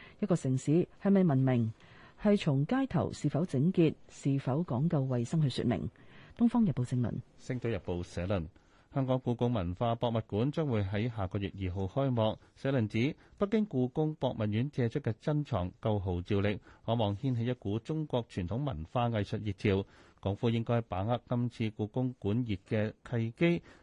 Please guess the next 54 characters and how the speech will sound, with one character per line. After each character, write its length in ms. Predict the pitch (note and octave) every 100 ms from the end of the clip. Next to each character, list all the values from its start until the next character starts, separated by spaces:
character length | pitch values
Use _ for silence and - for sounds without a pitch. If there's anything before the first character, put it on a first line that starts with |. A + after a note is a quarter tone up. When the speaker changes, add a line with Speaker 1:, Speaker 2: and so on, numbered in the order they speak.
| -
Speaker 2:
鼓 160 | - E3
勵 200 | G3 B2
中 260 | - G3 G3+
小 160 | D3
學 180 | D3 A#2
同 140 | -
埋 100 | E2+
館 220 | E2 F#2 A2
方 160 | C#3+
合 100 | B2+
作， 280 | F#2+ A#2+ A#2+ - - _
多 160 | C#3+ C#3
辦 220 | A2 G2
免 340 | F#2+ F2 G2+
費 220 | - A2+ G#2+
參 260 | D3 C#3
觀 200 | - C#3
故 140 | - G#2+
宮 160 | C3
館， 300 | B2+ F#2+ D3+ - - -
利 120 | D3+
用 160 | C#3+
故 220 | C#3+ E3 D#3+
宮 240 | G3+ G3+
珍 260 | - G#3 G3
藏 300 | B2 F#2 F#2
培 120 | - G2
育 140 | G2 -
學 100 | G2
生 240 | D3+ D3
對 160 | A#2 G2+
中 160 | C3+
華 120 | B2
文 260 | E2 D#2 D#2+ -
化 160 | G#2+
傳 320 | G2+ - D#2+ D#2+
承 260 | F2+ D#2
嘅 140 | G2+ G2
鍾 360 | - C#3 B2
愛， 180 | G#2+ G#2 - - -
加 160 | F3+ F#3
強 220 | - E2 -
國 180 | A#2+ -
民 200 | F2 D#2
身 220 | - C#3+
份 240 | - F#2
認 140 | G2 E2+
同。 200 | G#2+ F#2 - - - - -
星 180 | - D#3
島 100 | G#2
日 40 | F#2+ -
報 120 | D#2+
社 180 | - F2
論。 140 | D2+